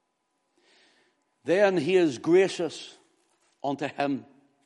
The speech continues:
The word gracious is the word chanan. Listen to what it means. It means to show favor.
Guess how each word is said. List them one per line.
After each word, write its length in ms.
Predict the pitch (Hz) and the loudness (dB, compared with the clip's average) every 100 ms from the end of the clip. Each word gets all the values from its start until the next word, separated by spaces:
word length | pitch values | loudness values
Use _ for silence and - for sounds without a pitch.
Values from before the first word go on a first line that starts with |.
| _ _ _ _ _ _ _ - | _ _ _ _ _ _ _ -20
The 100 | 135 | -10
word 240 | 131 170 - | -6 -6 -2
gracious 420 | 165 165 165 127 | -2 -2 -4 -8
is 100 | 127 | -8
the 80 | 127 | -6
word 320 | 131 127 - - _ | -4 -4 -8 -20 _
chanan. 720 | - 135 127 127 135 127 104 - _ _ _ _ - | -8 -6 -4 -2 -2 -4 -8 -14 _ _ _ _ -18
Listen 240 | 202 277 | -10 -6
to 60 | 208 | -4
what 120 | 185 | -2
it 100 | 175 | -2
means. 360 | 147 127 104 | -4 -6 -8
It 100 | 143 | -12
means 320 | 143 135 127 - | -8 -6 -8 -8
to 140 | 143 | -12
show 480 | 139 - 165 156 143 - _ _ | -12 -8 -4 -4 -6 -16 _ _
favor. 560 | - - 147 143 147 | -20 -16 -14 -12 -14